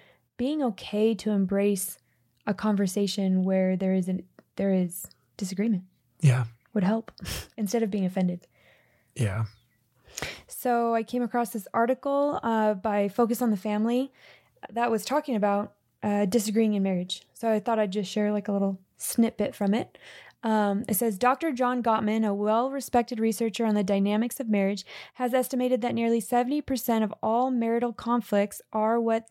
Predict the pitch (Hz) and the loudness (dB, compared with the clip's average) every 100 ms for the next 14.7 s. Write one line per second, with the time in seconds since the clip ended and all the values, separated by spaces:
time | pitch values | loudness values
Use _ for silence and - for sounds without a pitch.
0 | _ - 285 - 208 202 - - - 262 | _ -2 -2 0 0 -2 -4 -6 -2 -2
1 | - 190 196 185 - - 226 220 - 240 | 0 0 0 -4 -14 -6 0 2 2 -2
2 | 233 220 - 214 196 180 247 220 190 220 | 0 -2 0 -2 0 2 2 2 -4 -8
3 | - _ _ _ 214 202 214 208 254 294 | -12 _ _ _ -2 0 0 0 -2 -2
4 | - - - 240 254 226 247 277 285 269 | -8 -20 -10 -4 -2 0 0 -2 -2 0
5 | 233 208 220 214 - 214 - 247 254 240 | 0 0 -2 -2 -2 -4 -2 0 0 0
6 | - 247 233 233 220 214 233 254 240 - | -4 -2 -2 0 0 0 0 0 -2 -2
7 | 233 - 262 233 254 262 277 294 214 190 | -4 -2 0 0 0 -2 -4 -2 0 0
8 | 196 214 196 - - 196 185 196 214 196 | -2 -6 -8 -10 -10 -8 -2 0 2 0
9 | 196 - 139 131 123 - 214 220 196 247 | 0 2 4 2 -2 -2 2 2 2 -2
10 | 247 233 233 254 247 208 190 - - _ | -2 -4 -4 -2 0 0 -2 -8 -12 _
11 | - 233 233 226 233 233 220 202 190 185 | -4 -2 0 0 -2 -2 -2 0 0 -2
12 | 208 214 220 240 - 233 214 196 196 196 | 0 0 0 -4 -2 0 0 0 0 -2
13 | 190 - - 240 233 208 190 214 214 214 | -2 -4 -2 0 0 0 -2 0 -2 -2
14 | 226 208 214 220 214 - | -2 0 0 0 -2 -4